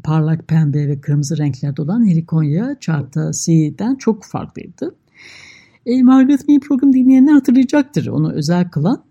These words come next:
E, çizimlere kendi gözlemleriyle ya da uzmanlardan elde ettiği bilgilerle kattığı derinlik ve bilimsel doğruluk,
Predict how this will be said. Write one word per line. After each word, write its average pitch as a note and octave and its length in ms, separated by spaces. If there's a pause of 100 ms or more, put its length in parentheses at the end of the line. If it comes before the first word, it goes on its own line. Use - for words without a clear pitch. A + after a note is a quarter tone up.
(140)
E, E3+ 160
çizimlere E3+ 680 (320)
kendi D#3 380
gözlemleriyle D3 640
ya C#3 200
da D3 360
uzmanlardan D3 680
elde D3 260
ettiği D3+ 220
bilgilerle D3+ 520
kattığı G#3 400
derinlik F3 440
ve D4+ 120
bilimsel G#3+ 500
doğruluk, A#2+ 500